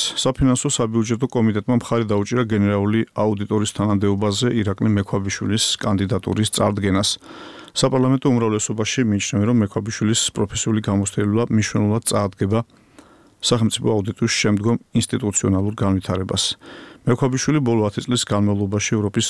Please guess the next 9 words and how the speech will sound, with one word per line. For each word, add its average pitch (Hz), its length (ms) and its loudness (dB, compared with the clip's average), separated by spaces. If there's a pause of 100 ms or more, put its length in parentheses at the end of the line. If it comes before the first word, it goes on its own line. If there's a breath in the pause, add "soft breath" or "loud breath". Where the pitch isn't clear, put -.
(160)
რეკონსტრუქციისა 107 880 -2
და 113 80 0
განვითარების 98 640 0
ბანკის 98 400 -2
უფროს 110 220 -4 (100)
ბანკირად 92 500 0 (840)
მსახურობდა. 104 640 0 (1600 loud breath)
საქართველოს 170 480 2
პრეზიდენტის 156 500 0